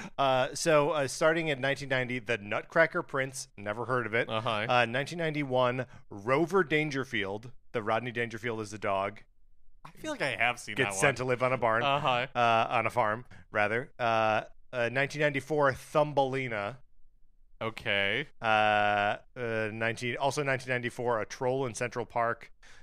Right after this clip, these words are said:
Speaker 1: Um, Space Jam in ninety-six, ninety-seven, Cats Don't Dance.
Speaker 2: Oh, I actually, so I've heard of Cats Don't Dance.
Speaker 1: Yeah.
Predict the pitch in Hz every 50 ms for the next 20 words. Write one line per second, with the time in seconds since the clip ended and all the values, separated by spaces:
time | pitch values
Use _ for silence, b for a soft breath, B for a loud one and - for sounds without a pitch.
0 | - - - 107 101 98 98 98 95 95 95 92 92 92 - - _ - - -
1 | - - - - - - - 110 104 95 - 113 104 98 95 92 95 95 92 -
2 | - - 151 147 151 - - - 123 120 117 113 107 - - 127 123 123 127 123
3 | - - - - 131 131 131 131 - - 117 110 135 135 143 151 139 104 - -
4 | - 101 104 120 151 196 202 - - - - - - - - - 120 147 202 269
5 | 294 294 269 208 165 131 123 - 156 180 214 233 226 - - 220 170 - - 170
6 | 156 143 127 - - 196 247 277 269 214 - - 170 143 131 - - - 127 117
7 | 107 - - 107 104 104 107 131 - - 113 110 101 90